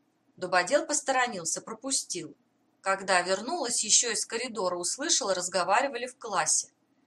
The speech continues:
Не пошли в Параскину комнату. Может, потому что не хотели натащить грязи,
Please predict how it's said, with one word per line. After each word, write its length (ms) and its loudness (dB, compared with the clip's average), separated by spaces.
Не 140 -4
пошли 360 2
в 80 -12
Параскину 560 0
комнату. 540 -6
Может, 340 -4
потому 380 0
что 200 -2
не 120 -6
хотели 400 -2
натащить 580 2
грязи, 480 0